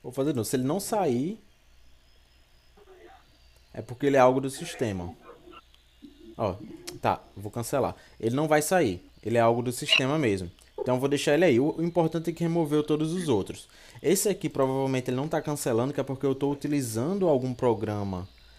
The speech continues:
agora que tá fazendo uso dele. Por isso que ele não deixa remover.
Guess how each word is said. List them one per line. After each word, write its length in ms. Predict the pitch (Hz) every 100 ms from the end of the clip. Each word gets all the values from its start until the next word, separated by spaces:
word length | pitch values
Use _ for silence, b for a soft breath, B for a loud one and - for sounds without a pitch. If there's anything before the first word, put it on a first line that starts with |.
| b
agora 540 | - 127 107 113 160 160
que 80 | -
tá 80 |
fazendo 420 | 139 147 135 143 143
uso 300 | 143 147 190
dele. 300 | 147 101 92 -
Por 100 | 117
isso 140 | -
que 80 | 135
ele 100 | 139
não 140 | 143
deixa 240 | 127 123 135
remover. 580 | 135 147 170 123 90